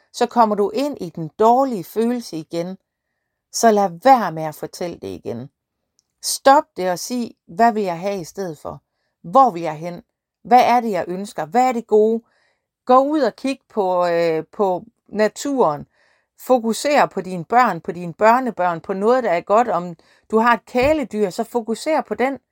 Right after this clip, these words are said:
Se det gode, den gør. Det var bare mine tanker fra i dag.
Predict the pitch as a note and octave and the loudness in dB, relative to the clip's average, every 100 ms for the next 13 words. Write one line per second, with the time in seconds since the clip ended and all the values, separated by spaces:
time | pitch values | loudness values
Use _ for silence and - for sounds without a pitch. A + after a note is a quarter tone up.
0 | _ _ _ - D#4+ D#4 B3 A3 B3 C4+ | _ _ _ -6 -2 -2 -2 -2 0 -2
1 | C#4 A#3 - A3+ A#3+ _ _ _ _ _ | -2 -4 -4 -4 -6 _ _ _ _ _
2 | _ _ _ _ _ _ _ _ _ _ | _ _ _ _ _ _ _ _ _ _
3 | _ _ _ _ _ _ _ _ _ _ | _ _ _ _ _ _ _ _ _ _
4 | _ _ - C#4 C4 - A3 A#3+ B3 A3+ | _ _ 2 4 4 2 0 0 -2 -2
5 | G3+ G#3+ A3 G#3+ G#3 G3+ F3 E3 G3+ G#3+ | -6 -10 -8 -8 -10 -10 -10 -8 -8 -10
6 | _ | _